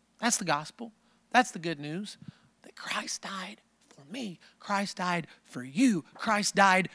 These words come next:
for them. He said, he's called me to preach the gospel, to proclaim liberty to the captives. The captives there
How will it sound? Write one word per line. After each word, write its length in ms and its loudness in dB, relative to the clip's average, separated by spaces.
for 260 -8
them. 480 -4
He 100 0
said, 320 6
he's 200 -6
called 260 8
me 80 4
to 40 -4
preach 240 0
the 60 -8
gospel, 560 8
to 80 -14
proclaim 720 4
liberty 540 6
to 80 -20
the 80 -6
captives. 800 6
The 60 -20
captives 420 12
there 240 10